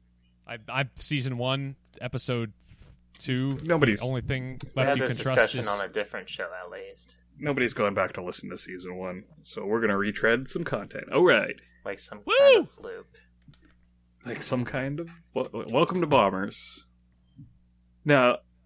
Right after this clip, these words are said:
Speaker 2: a, a, a remaster is with your, your upgraded texture and your upgraded models and lighting and adding ray tracing and all of that. A remake is a ground up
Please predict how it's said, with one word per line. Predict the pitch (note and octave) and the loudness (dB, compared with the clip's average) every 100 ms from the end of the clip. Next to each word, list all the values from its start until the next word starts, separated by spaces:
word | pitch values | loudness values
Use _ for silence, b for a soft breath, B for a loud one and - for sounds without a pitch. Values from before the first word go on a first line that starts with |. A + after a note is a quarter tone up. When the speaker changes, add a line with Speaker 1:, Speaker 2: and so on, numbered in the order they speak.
| _ _ - | _ _ -4
Speaker 2:
a, | C3 | 0
a, | B2 C3 B2 | 4 4 4
a | - C3 | 2 0
remaster | A#2+ F3+ G3 E3+ D#3+ - D3+ D3 | 4 2 4 4 2 0 2 2
is | C3 | 2
with | B2 A#2+ | -2 -2
your, | A#2+ A#2+ B2 | -2 -2 -2
your | A#2+ A2 A2 | 0 2 2
upgraded | A#2 A#2+ A2+ G#2+ | 0 2 0 0
texture | A2 - - G2+ | -2 -2 -4 -4
and | G2 | 0
your | G2 | -2
upgraded | G2 G#2+ G2+ G#2 G#2 G#2 G#2 - | 0 0 2 2 2 2 -2 -8
models | - G2+ G2 G2 G2 G2+ | -8 -4 -2 0 -2 -4
and | F#2+ F#2+ F#2+ | -8 -10 -6
lighting | G2 G2+ G2 F#2+ | -2 0 0 -4
and | F#2+ F#2+ | -4 0
adding | G2 G2+ G2 | 2 2 0
ray | F#2+ F#2+ | 0 0
tracing | - G2 - F#2 | -2 -4 -4 -8
and | |
all | F2 F2+ | -8 -8
of | |
that. | F#2+ F#2 - - | -6 -6 -6 -6
A | |
remake | F#2+ B2+ B2+ C#3 E3+ - - | -4 -2 2 2 2 0 -4
is | A2+ G#2+ B2+ | -6 -6 -6
a | G#2 | -6
ground | G2 G2+ G#2 G2 | 2 4 4 2
up | G2 F#2+ | 0 -2